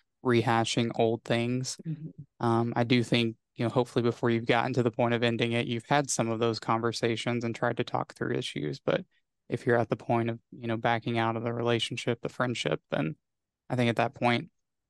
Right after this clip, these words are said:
Speaker 1: it's not about who's at fault. It's just about moving on.
Speaker 2: It's a good point you made that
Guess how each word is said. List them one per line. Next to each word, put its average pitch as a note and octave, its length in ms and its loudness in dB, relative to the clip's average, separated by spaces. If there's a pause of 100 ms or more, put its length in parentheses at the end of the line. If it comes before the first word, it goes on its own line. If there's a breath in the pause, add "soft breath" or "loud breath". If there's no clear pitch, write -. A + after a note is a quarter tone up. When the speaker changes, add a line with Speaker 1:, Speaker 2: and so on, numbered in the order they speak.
(360)
Speaker 1:
it's - 140 -6
not A#2+ 160 4
about - 240 2
who's A#2+ 200 2
at - 120 -6
fault. A#2+ 320 4
It's - 80 -14
just - 260 -4
about - 320 -2 (460)
moving B2+ 280 -4
on. - 380 -4 (460)
Speaker 2:
It's B3 160 -2
a A#3+ 60 0
good G3+ 220 -4
point E3 340 -4
you D#3 100 6
made D#3 320 4
that D#3 260 2